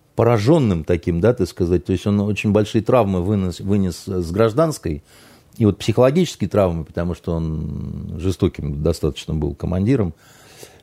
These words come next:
И у него была очень контузия сильная, так сказать, да, и потом у него наступил алкоголизм, там, ну, в общем,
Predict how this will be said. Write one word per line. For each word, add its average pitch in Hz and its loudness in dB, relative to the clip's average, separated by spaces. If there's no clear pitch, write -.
И 104 2
у 120 4
него 131 2
была 117 4
очень 113 -2
контузия 123 2
сильная, 78 -2
так 80 -8
сказать, 78 -6
да, 98 2
и 92 -2
потом 95 -2
у 80 -2
него 85 0
наступил 82 -6
алкоголизм, 123 0
там, 90 -2
ну, 160 2
в - 2
общем, 85 -4